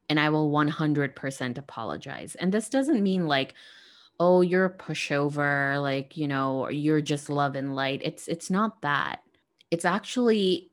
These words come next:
taking care of yourself, because then you have to sit with your feelings. <laughs> And I don't wanna feel like crap. Like, I wanna feel good. So wherever you are in the world, this is a reminder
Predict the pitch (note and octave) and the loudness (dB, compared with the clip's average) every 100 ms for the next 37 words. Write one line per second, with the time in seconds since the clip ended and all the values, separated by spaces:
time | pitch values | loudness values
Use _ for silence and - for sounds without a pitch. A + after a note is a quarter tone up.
0 | _ - - F3+ F3+ F3 E3+ - D#3+ D#3 | _ -6 0 2 4 2 0 0 2 4
1 | D3 C#3 B2 - D#3 G3 - - - - | 2 -2 -4 -4 -2 0 -2 -8 -14 -20
2 | - _ _ _ E3 E3+ E3+ E3 E3 D3+ | -20 _ _ _ -2 2 2 4 2 2
3 | C#3 D3+ A3+ B3+ F3+ - C#3 - C#3 C#3 | 0 0 2 2 0 -4 -8 -4 -4 -4
4 | C#3+ C3+ C3+ - B2+ A2 G#2+ D2+ C#3 - | -8 -6 -6 -4 -6 -6 -8 -10 -10 -12
5 | - F#3+ - _ _ _ - B2+ A3 B3+ | -8 -8 -8 _ _ _ -4 0 4 4
6 | E3 D3+ C#3 A#2+ B2 - F3 F#3+ D#3 - | 4 0 -4 -4 -8 -4 0 2 0 -4
7 | - _ _ - F#3 G3+ G#3+ A3 - A#3 | -16 _ _ -4 0 2 2 0 0 2
8 | C#4+ F3 A2+ D2 - D3+ _ _ - - | 2 0 0 -2 -6 -12 _ _ -18 -6
9 | F3 C3 G#2 C#3+ - _ _ _ _ D3 | 0 0 0 -6 -16 _ _ _ _ -2
10 | C#3+ D3 F3 G3+ A3+ A3+ E3 D3 C#3+ D#3+ | 0 2 2 2 2 0 -2 -4 -8 -12
11 | _ - C#3+ C#3 G#3 G3+ C#3+ C3+ D3+ G3+ | _ -14 -8 -4 -2 -2 -2 -4 -6 -10
12 | - _ _ _ _ _ _ C#3+ C#3 E3 | -14 _ _ _ _ _ _ -10 -4 -4
13 | F#3 G#3 A3 G3 D#3 C#3+ D3+ C3 C3+ D#3 | -2 -2 0 0 -2 -4 -6 -6 -6 -8